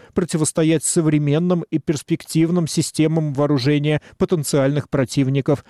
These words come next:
например, России и Китая. Предполагается, что истребители будут сопровождаться в боевых вылетах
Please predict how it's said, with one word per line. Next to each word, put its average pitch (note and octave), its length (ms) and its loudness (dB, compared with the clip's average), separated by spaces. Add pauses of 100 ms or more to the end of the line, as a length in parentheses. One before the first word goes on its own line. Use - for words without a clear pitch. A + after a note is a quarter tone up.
(140)
например, C#3+ 580 0 (180)
России D#3 720 0 (120)
и D3 220 0 (180)
Китая. A2 600 -2 (300)
Предполагается, D#3 680 0
что - 160 -2
истребители C#3+ 540 -2
будут A#2+ 320 -2
сопровождаться D3 720 0
в D3 80 -4
боевых E3 420 2
вылетах F#3 420 0